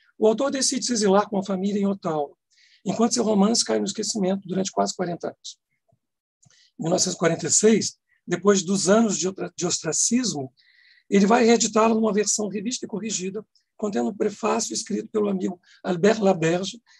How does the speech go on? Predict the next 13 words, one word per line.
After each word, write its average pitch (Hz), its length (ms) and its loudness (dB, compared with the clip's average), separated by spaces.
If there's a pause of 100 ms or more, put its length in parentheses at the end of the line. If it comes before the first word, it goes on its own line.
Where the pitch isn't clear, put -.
(140)
que 226 120 -4
também 240 240 0
sofreu 240 360 0
com 233 80 -2
a 226 60 2
censura, 220 600 0 (340)
quando 190 240 -2
publicou 190 400 -2
um 175 80 -4
capítulo 202 460 -4
de 202 80 -6
seu 196 140 -4
romance 196 420 -4